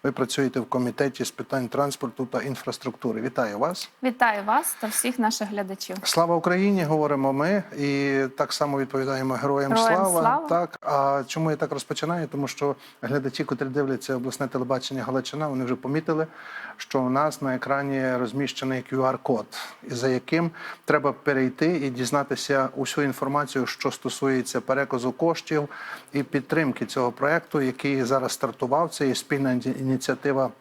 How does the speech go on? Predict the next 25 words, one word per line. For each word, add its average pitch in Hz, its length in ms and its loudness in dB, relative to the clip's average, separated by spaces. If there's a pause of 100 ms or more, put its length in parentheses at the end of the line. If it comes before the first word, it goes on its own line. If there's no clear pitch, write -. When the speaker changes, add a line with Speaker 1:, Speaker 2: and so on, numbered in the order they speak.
(380)
Speaker 1:
обласного 123 340 2
телебачення 123 560 0
Галичина 123 540 0
та 120 200 0
Івано-Франківської 120 880 -2 (320)
обласної 117 400 0
філармонії 123 580 2
імені 123 420 2
Іри 127 240 2
Маланюк. 123 480 4
Про 127 120 -4
що 156 220 2
мова? 165 300 4 (840)
Ми 160 240 4
збираємо 147 420 4
кошти 175 460 2 (760)
на 147 260 4
оздоровчий 147 760 2
центр, 156 720 2 (220)
е, 135 420 6
«Тепло 151 300 4
крилатої 147 440 4
душі», 135 220 2
який 143 200 0
заснувала 139 600 2